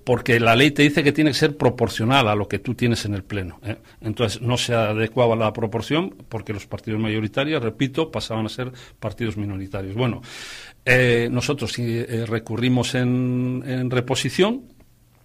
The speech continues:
no se nos hizo caso y fuimos a los tribunales de justicia para que sea el juez el que dirima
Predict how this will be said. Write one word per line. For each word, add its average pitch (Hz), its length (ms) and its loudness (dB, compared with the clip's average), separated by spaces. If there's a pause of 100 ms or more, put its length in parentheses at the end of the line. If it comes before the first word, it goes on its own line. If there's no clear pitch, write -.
(300)
no 127 200 4
se 139 140 4
nos 123 160 0
hizo 139 180 -2
caso 165 520 2
y 131 100 2
fuimos 143 560 2
a 117 80 0
los 110 160 -2
tribunales 107 420 0
de 117 60 -2
justicia 151 560 -2
para 110 200 2
que 107 80 -4
sea 117 200 0
el 113 40 0
juez 127 260 -6
el 110 100 -2
que 107 120 -2
dirima 131 440 4